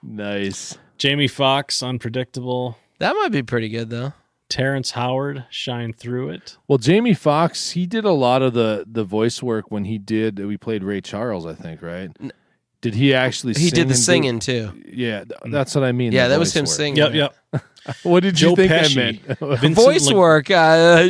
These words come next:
Speaker 3: he did the acting. <laughs>
Speaker 1: Jeez. Joe Pesci.
Speaker 2: Joe Pesci. Vincent LaGuardia Gambini sings Just For You.
Speaker 1: Oh, boy.
Speaker 2: Uh, that was in nineteen ninety-eight. Um, Brie Larson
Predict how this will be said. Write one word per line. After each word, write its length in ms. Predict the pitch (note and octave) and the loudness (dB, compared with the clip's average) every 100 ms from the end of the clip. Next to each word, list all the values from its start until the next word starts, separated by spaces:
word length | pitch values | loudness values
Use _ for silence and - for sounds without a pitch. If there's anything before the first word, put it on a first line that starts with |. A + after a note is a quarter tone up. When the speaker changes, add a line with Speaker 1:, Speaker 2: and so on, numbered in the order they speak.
| E3+ | 4
Speaker 3:
he 120 | G#3+ | 2
did 200 | F3+ F3+ | 4 6
the 120 | F3+ | 6
acting. 560 | F#3 A#3 E4+ - B2 G#2 | 6 6 2 -2 -6 -6
<laughs> 40 | - | -4
Speaker 1:
Jeez. 1120 | G3 - B4+ F#5+ D#5 - - - - - - - _ - | 0 2 2 2 0 0 -2 -2 -4 -12 -12 -18 _ -6
Joe 260 | C3+ C#3+ | 2 2
Pesci. 640 | C#3 - B2 A#2+ - C#3 D3+ _ | 2 -4 -6 -6 -8 -8 -10 _
Speaker 2:
Joe 220 | - E3+ | 0 2
Pesci. 560 | F3 - F#3 - B2 A2 | 2 2 2 2 2 0
Vincent 340 | D3 D#3+ F3 | -2 -2 -2
LaGuardia 540 | D3 C3 C#3 C#3 C3 A#2+ | -2 0 0 0 -2 -2
Gambini 560 | A#2+ A#2 A#2+ A#2+ A2+ | -4 -4 -4 -4 -4
sings 340 | - A#2 G#2+ G2+ | -6 -6 -8 -8
Just 280 | A#2+ A2 - | -8 -10 -10
For 140 | A#2 | -12
You. 340 | G#2+ G2+ F#2 - _ | -10 -10 -12 -16 _
Speaker 1:
Oh, 140 | G2+ F#2 - | -10 -10 -8
boy. 340 | E2+ F2 F2+ - _ _ _ _ _ _ _ _ | -8 -8 -10 -14 _ _ _ _ _ _ _ _
Speaker 2:
Uh, 280 | B2 A2+ A2 | -8 -6 -4
that 80 | A2 | -6
was 120 | A2+ | -6
in 60 | A2+ | -6
nineteen 300 | A2 G#2+ A2 | -6 -6 -10
ninety-eight. 640 | G2 G2+ A2+ C3 B2+ - _ _ _ _ _ _ _ | -10 -8 -6 -6 -8 -14 _ _ _ _ _ _ _
Um, 500 | A2+ A2 G#2 G2 F#2+ - _ _ _ - - _ _ _ | -10 -8 -8 -10 -12 -18 _ _ _ -16 -16 _ _ _
Brie 320 | C#3+ C3 C#3 | -8 -4 -2
Larson 600 | B2+ A2+ A#2 - F3 G#3 | 0 0 0 -2 -4 -6